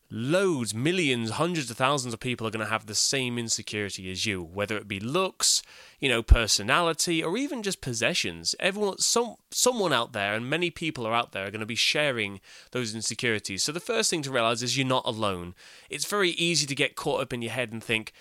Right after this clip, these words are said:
"I'm like this and nobody else is. What's wrong with me?" That's a very, very horrible way of thinking, and usually that's the beginnings of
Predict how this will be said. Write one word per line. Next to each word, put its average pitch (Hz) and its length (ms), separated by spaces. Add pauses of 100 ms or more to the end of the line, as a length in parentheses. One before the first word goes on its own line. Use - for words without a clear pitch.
(300)
"I'm 139 260
like 110 260
this 110 220
and 113 120
nobody 110 440
else 101 280
is. 98 240
What's 98 340
wrong 98 200
with 87 200
me?" 85 320
That's 120 220
a 113 60
very, 143 360
very 123 220
horrible 113 500
way 107 160
of 98 80
thinking, 107 400
and 104 100
usually 117 340
that's 107 220
the 104 100
beginnings 95 680
of 92 200